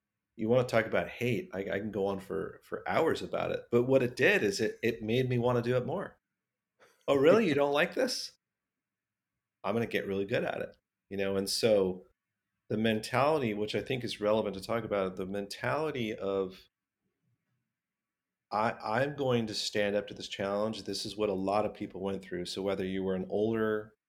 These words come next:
Speaker 1: father who was forty and was coming back to surfing, or you were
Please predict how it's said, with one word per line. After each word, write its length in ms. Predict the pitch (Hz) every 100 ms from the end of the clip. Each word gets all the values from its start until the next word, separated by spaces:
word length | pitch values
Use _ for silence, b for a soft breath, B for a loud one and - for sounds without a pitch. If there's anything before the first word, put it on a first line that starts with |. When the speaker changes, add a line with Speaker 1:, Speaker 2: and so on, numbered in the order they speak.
| _
Speaker 1:
father 640 | - 101 104 110 113 - -
who 80 | 98
was 160 | 95 -
forty 560 | 104 104 110 120 123 -
and 120 | 95
was 100 | 92
coming 320 | - 101 95
back 240 | 98 98
to 80 | -
surfing, 560 | - - 110 123 131 147 _ _ _ _ _ _ _ _ _ _ _ _ _ _
or 360 | 113 123 120 113
you 160 | 110 104
were 380 | 101 95 95